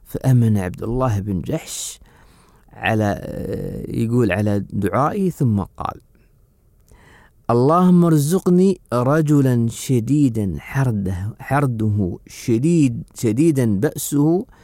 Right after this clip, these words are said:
أقاتله فيك ويقاتلني، ثم يأخذني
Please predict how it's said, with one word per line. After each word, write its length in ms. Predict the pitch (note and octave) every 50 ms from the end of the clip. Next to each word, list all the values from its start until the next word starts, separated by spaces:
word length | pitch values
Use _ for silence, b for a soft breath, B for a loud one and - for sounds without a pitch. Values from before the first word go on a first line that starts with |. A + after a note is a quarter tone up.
| b b b b b b b b b -
أقاتله 720 | - - - B2 B2 A#2+ A2+ - - D#3 D#3 E3 D#3+ D#3+
فيك 520 | C#3 - - F#3+ G3 F#3 - - G3+ - - -
ويقاتلني، 1080 | - A#2+ A#2+ A#2 G#2+ - - B2 A#2+ A#2 - - C3 A#2+ G#2+ G#2 G2 F#2 F#2 F#2+ - - _ _ b b b b b b b b b b b b -
ثم 260 | - B2 A#2 A2+ A2+
يأخذني 880 | A2 A#2 - - - - - F3 G3 G3+ G#3+ G#3 G#3 A3 A#3 A#3+ -